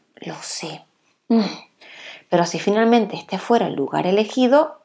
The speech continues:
entonces tendré que ocuparme de que la tierra reciba la cantidad de agua necesaria". No lo dudó un instante. Era bien sabido por cualquier caballero,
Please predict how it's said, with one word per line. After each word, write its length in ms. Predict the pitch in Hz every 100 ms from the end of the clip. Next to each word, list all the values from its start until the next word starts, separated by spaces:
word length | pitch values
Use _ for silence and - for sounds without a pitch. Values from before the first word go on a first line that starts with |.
| _ _ _ _ - _ -
entonces 520 | 165 156 202 214 220
tendré 460 | 190 170 175 196
que 140 | 208 208
ocuparme 840 | - - - 165 170 185 190 _ _ _
de 200 | - 147
que 120 | -
la 160 | 147 147
tierra 380 | 160 233 208 214
reciba 380 | 214 214 240 254
la 120 | 247
cantidad 400 | 196 196 196 180
de 100 | 160
agua 180 | 170 156
necesaria". 540 | - - 247 311 - _ _ _ _ _ _ _ _ _ - - - - - -
No 160 | 269 370
lo 140 | 339
dudó 480 | 247 233 277 285 -
un 140 | 254
instante. 520 | 202 - 170 156 - _ -
Era 160 | 180
bien 180 | 180 190
sabido 380 | 190 190 190 208
por 220 | 190 190 _ _
cualquier 400 | - 170 - 170
caballero, 540 | - 180 185 196 175